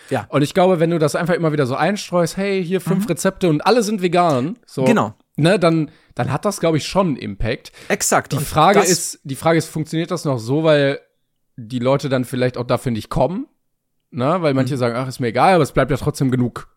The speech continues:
Speaker 2: Beifang, um das jetzt mal blöd
Speaker 1: Ja.
Speaker 2: zu sagen. Ähm, aber ich find zumindest den Schritt mal ganz gut, dass sie das reflektiert hat und sich gedacht hat, so, "Hm,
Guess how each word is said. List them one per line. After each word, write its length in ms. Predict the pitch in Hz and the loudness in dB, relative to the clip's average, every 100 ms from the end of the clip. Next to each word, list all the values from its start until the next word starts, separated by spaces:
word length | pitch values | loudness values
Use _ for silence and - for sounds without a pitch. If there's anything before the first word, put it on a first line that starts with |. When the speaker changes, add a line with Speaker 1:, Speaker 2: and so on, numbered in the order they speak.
| _ _ _ | _ _ _
Speaker 2:
Beifang, 680 | - 101 143 - 160 170 170 - | -4 0 0 2 2 2 -4 -6
um 120 | 131 | -4
das 120 | 131 | -4
jetzt 120 | 143 | -4
mal 80 | 147 | -4
blöd 160 | 135 147 | -2 -2
Speaker 1:
Ja. 40 | |
Speaker 2:
zu 100 | 123 | -2
sagen. 300 | 147 156 170 - - - - - - | 0 0 -2 -10 -20 -20 -20 -12 -2
Ähm, 300 | 127 147 160 | 0 0 -2
aber 180 | - 165 | 0 0
ich 80 | 185 | 2
find 160 | 226 226 | 0 0
zumindest 320 | 202 214 202 | 0 0 0
den 100 | 180 | -2
Schritt 200 | - 220 | -2 -2
mal 100 | 180 | 0
ganz 180 | 165 151 | 0 -2
gut, 220 | 175 190 | -4 0
dass 120 | 156 | -2
sie 280 | 156 156 147 | 0 -4 -4
das 220 | - 123 143 | -4 -4 -4
reflektiert 600 | - 123 - 143 147 190 | -4 -8 -6 -2 0 2
hat 220 | 214 - | -2 -2
und 100 | 151 | -6
sich 120 | 135 | -4
gedacht 260 | 143 147 160 | -2 -2 -2
hat, 100 | - | -4
so, 160 | 147 | -2
"Hm, 340 | 135 143 170 | -2 -2 -4